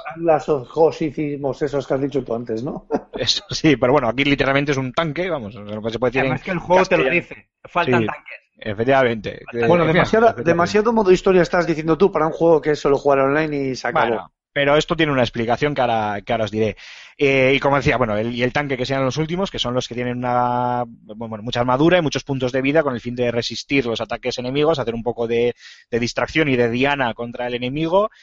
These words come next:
Speaker 2: y de esta manera dar un poco más de libertad a sus, a sus compañeros. Eh, como decía, esto es algo que comentaremos largo y tendido en el programa de la,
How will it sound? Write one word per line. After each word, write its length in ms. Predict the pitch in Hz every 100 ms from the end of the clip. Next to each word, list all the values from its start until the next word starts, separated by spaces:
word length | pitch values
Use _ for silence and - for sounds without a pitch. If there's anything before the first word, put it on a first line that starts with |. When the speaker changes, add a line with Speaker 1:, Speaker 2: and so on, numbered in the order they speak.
| _ -
Speaker 2:
y 140 | 110
de 80 | 104
esta 320 | - 110 110 -
manera 480 | 113 107 110 120 131
dar 120 | 113
un 80 | 110
poco 140 | 110
más 120 | 110
de 80 | 110
libertad 320 | 107 104 117 -
a 80 |
sus, 500 | 113 104 101 98 - -
a 100 | 98
sus 160 | 104
compañeros. 600 | - 104 131 185 127 - - - - - _
Eh, 640 | - 143 143 139 139 139 135 -
como 220 | 143 147
decía, 520 | 147 - 170 104 98 _ -
esto 340 | 175 180 -
es 80 | 202
algo 240 | 190 185
que 260 | 180 143 131
comentaremos 600 | - 127 131 135 160 151
largo 240 | 147 147
y 40 | 143
tendido 340 | 139 147 143
en 80 | 117
el 100 | 117
programa 400 | 123 113 135 135
de 80 | 131
la, 640 | 127 127 131 131 127 127